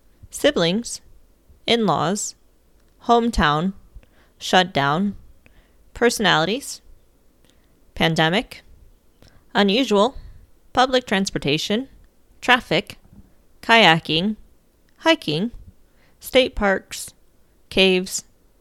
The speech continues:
and boring. I hope you enjoyed listening about my family and my hometown.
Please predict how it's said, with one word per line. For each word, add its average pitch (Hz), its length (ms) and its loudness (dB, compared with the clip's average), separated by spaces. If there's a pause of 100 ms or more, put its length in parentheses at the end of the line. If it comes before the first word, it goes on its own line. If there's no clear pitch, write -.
(140)
and 170 220 2
boring. 139 460 -2 (1800)
I 240 140 6
hope 294 240 6
you 277 100 2
enjoyed 240 320 2
listening 202 600 0
about 165 260 2
my 175 140 2
family 226 400 0
and 185 160 -2
my 180 120 0
hometown. 143 720 -2